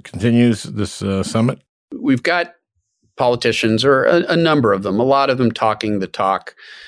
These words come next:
Speaker 2: We need them to, to walk the walk. So rather than just speaking in vague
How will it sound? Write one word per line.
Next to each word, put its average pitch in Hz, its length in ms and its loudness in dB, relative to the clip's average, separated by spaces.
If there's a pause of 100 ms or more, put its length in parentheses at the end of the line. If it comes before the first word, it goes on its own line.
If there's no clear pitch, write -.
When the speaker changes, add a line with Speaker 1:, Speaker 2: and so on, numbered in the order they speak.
(160)
Speaker 2:
We 107 100 2
need 110 200 2
them 104 240 0
to, 92 300 -2
to - 120 -6
walk 101 340 0
the 98 80 0
walk. 95 380 0
So 98 260 0 (280)
rather 131 360 0
than 120 180 2
just 117 180 0
speaking 117 460 0
in 101 160 0
vague 117 560 0